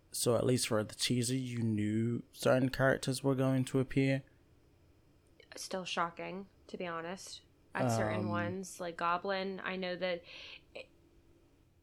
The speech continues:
Speaker 2: and I, I don't mean
Speaker 1: Well,
Speaker 2: to
Speaker 1: Goblin, Goblin wasn't, Goblin wasn't exactly confirmed, though.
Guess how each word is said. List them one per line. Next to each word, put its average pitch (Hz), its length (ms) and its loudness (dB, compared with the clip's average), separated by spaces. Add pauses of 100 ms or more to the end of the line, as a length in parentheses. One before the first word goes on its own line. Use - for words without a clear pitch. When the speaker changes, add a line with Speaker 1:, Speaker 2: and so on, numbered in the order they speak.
(100)
Speaker 2:
and 220 120 -2
I, 196 200 -2
I 202 80 0
don't 196 120 0
mean 185 60 8
Speaker 1:
Well, 196 100 12
Speaker 2:
to 160 80 -4
Speaker 1:
Goblin, 233 420 12
Goblin 208 340 10
wasn't, 165 480 6 (480)
Goblin 180 380 8
wasn't 147 240 8
exactly 131 680 6
confirmed, 110 960 2 (800)
though. 95 500 -2